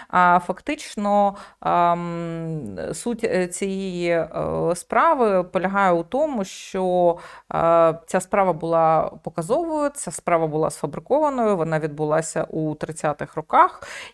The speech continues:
і процес відбувся над сорока п'ятьма керівниками, ху-, головними діячами так званої спілки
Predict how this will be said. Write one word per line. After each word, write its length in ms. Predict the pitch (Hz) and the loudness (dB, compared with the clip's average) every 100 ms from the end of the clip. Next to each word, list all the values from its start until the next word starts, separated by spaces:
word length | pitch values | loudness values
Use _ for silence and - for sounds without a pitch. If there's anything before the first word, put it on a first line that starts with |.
| - | -8
і 320 | 185 185 180 | -4 0 0
процес 340 | 180 175 214 190 | -2 -6 -6 -4
відбувся 380 | 165 185 190 160 | -6 -8 -4 -2
над 200 | 165 165 | -2 -2
сорока 400 | 170 160 - 180 | -4 -2 0 0
п'ятьма 440 | 175 160 185 170 | 0 -4 -2 -2
керівниками, 840 | - 160 156 160 269 269 214 214 | 0 -4 -4 -2 -2 0 2 2
ху-, 300 | 202 185 165 | 0 -4 -6
головними 440 | 165 175 175 175 160 | -4 -2 -2 -4 -4
діячами 560 | 160 160 156 240 254 | 0 -2 0 -2 0
так 220 | 214 170 - | -2 -4 -4
званої 440 | 170 190 170 156 | 0 0 2 -4
спілки 540 | - - 202 190 180 | -6 -4 -2 0 -2